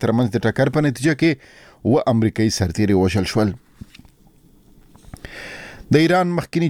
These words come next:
جمهور رئیس محمد خاتمی د دې هیواد له مذهبي مشر آیت الله علي خامنه‌ای غوښتي چې د دوه اصلاح غوښتونکو مشرانو نظربند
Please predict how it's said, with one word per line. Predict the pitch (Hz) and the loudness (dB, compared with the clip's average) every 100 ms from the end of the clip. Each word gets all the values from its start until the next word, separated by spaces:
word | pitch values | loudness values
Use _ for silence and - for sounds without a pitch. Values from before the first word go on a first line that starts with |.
| 131 | 0
جمهور | 139 156 151 | 0 2 2
رئیس | 160 127 147 | 0 0 0
محمد | 135 139 - | 0 0 -2
خاتمی | 131 117 143 143 | -2 0 0 0
د | 131 | 2
دې | 139 127 | 2 2
هیواد | 131 123 | 2 2
له | 120 | 0
مذهبي | 117 131 127 131 | 0 0 0 0
مشر | 120 131 110 | 0 0 0
آیت | 117 117 120 | 2 2 2
الله | 131 127 | 2 2
علي | 120 - | 0 0
خامنه‌ای | 117 120 127 123 | 2 2 2 0
غوښتي | 127 - 131 | -2 0 -2
چې | 123 104 | 0 0
د | 101 | 2
دوه | 139 110 | 2 0
اصلاح | - 110 | 0 0
غوښتونکو | 107 - 156 123 113 | 0 -2 -2 0 0
مشرانو | 110 - 139 143 135 - - - 110 | 0 0 0 0 -2 -8 -20 -6 -2
نظربند | 104 92 104 117 120 | 0 0 0 2 2